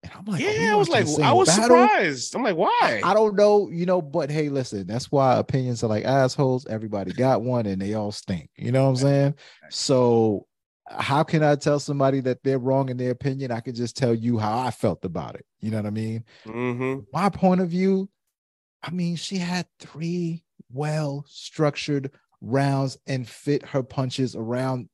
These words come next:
Speaker 1: you know, and structured it around the theme for each round. I mean, Franz, from the first joint, if me and Dog fight, Vic's career gonna be ending with eagles. Come on, man. She went on a whole A M G run with the Kegels bar and the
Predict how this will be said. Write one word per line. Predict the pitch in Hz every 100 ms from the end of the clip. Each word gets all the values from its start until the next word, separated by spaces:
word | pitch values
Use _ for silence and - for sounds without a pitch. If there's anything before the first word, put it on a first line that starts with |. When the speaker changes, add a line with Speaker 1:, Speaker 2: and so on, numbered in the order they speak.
| - 135 _ _ 139 _ _
Speaker 1:
you | 160 160
know, | 156
and | 147
structured | - 175 170 170
it | 175 165
around | 147 139 156 165 165 - _
the | 151
theme | 143 175 180
for | 156 -
each | 185 185 -
round. | 202 180
I | 185
mean, | 208 180
Franz, | - 202 196 185
from | 196
the | 185
first | - 196 190 165
joint, | 175 180 175 - _ _ _ -
if | 123
me | 156 190 196
and | 156
Dog | 185 185 175
fight, | - 170 175 170
Vic's | - 139 170 -
career | - 151 165 170
gonna | 151 147
be | 139 139 -
ending | 156 151 127
with | 110 -
eagles. | 165 175 190 165 170 170
Come | - 170 170
on, | 127 110
man. | 123 139
She | -
went | 190 214 180
on | 175
a | 139
whole | 156 170 -
A | 170
M | 165 151
G | 131 180
run | 135 147 156 156 - _ _
with | 113
the | -
Kegels | 104 214 214 180 185 165
bar | 175 180 175 -
and | 131
the | 127